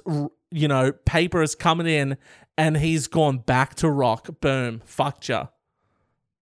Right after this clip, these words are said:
Sometimes you can be too skillful.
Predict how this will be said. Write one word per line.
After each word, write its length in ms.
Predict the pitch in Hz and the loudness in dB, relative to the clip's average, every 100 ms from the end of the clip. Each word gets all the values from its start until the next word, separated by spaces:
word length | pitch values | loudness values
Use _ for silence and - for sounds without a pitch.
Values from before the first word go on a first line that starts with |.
| _ - | _ -6
Sometimes 680 | 208 302 302 214 190 156 | -4 -2 0 2 0 0
you 80 | 170 | -2
can 320 | 165 160 139 | 0 0 0
be 160 | 131 123 | -2 -4
too 220 | - 196 | -2 -4
skillful. 560 | - 104 92 - - | -4 -8 -10 -14 -18